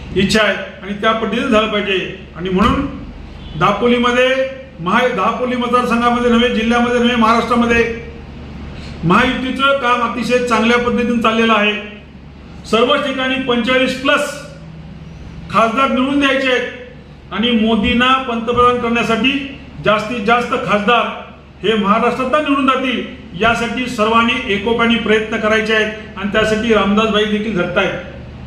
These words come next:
अशा वेळेला कुणीतरी काहीतरी बाष्कळ वक्तव्य करायचं आणि वि-, वि-, लोकसभेच्या निवडणुकीमध्ये विधानसभेच्या वार्ता करायच्या, हे योग्य नाही.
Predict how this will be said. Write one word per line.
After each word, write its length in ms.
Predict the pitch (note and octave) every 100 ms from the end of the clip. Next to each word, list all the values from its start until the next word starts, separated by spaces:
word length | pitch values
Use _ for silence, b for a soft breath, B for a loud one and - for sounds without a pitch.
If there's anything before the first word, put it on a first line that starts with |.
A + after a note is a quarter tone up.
| - - - - - - - - - - - - - - - - - -
अशा 340 | F3 G3 C4+ C4
वेळेला 340 | C4 B3+ B3 G#3+ - - - - -
कुणीतरी 460 | A3 A3+ B3+ B3+ C4
काहीतरी 440 | B3 A#3+ B3 B3+
बाष्कळ 340 | A3+ - - C4+
वक्तव्य 400 | C4 A#3+ B3 B3
करायचं 540 | A#3+ A#3+ A3+ A#3+ G#3+ - - - -
आणि 200 | F3 A3
वि-, 180 | A#3+ G#3+
वि-, 400 | G3+ G#3+ A#3+ F3+
लोकसभेच्या 560 | G#3 B3+ C4 C4+ C4+ C4
निवडणुकीमध्ये 640 | B3+ B3+ B3+ B3+ B3+ B3+
विधानसभेच्या 600 | G#3+ A#3+ C4+ B3 B3+ B3+
वार्ता 260 | A#3+ A#3+ B3
करायच्या, 360 | A#3+ A#3 A#3 A3 - - - -
हे 220 | G3 G#3+
योग्य 280 | G#3 A#3 A#3
नाही. 200 | A#3+ A3+